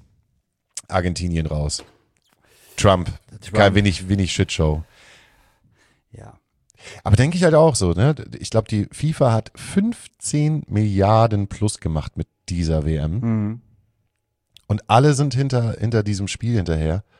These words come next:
Speaker 1: und vergessen da irgendwie, dass man, dass man dann so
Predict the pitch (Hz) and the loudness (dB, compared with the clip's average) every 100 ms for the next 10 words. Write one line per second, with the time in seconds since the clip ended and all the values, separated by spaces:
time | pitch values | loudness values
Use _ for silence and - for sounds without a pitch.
0 | _ _ _ _ - 95 - _ - 85 | _ _ _ _ -8 -8 -8 _ -8 -4
1 | 101 110 131 104 80 - _ _ _ _ | -2 -2 0 -2 -2 -8 _ _ _ _
2 | _ 92 95 98 92 - 95 90 69 82 | _ -2 -2 -2 -4 -2 -2 -2 -6 -4
3 | 87 85 85 85 82 | -4 -4 -4 -2 -2